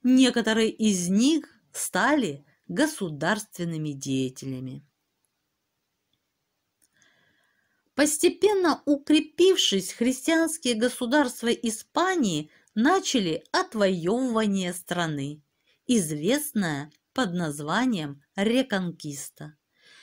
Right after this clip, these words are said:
В тринадцатом веке арабы были вытеснены из большей части Испании. В их руках осталась лишь незначительная территория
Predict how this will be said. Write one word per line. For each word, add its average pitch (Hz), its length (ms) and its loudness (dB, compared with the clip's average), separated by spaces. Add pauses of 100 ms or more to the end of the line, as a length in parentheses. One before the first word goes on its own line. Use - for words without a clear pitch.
(200)
В - 80 -20
тринадцатом 262 680 0
веке 262 540 0
арабы 226 640 2
были 285 400 4
вытеснены 233 960 0
из 185 300 -2
большей 190 580 0
части 226 560 -4
Испании. 170 760 -6 (400)
В 156 140 -4
их 320 240 2
руках 277 420 0
осталась 247 760 -2
лишь 285 440 2
незначительная 220 1200 0
территория 269 840 0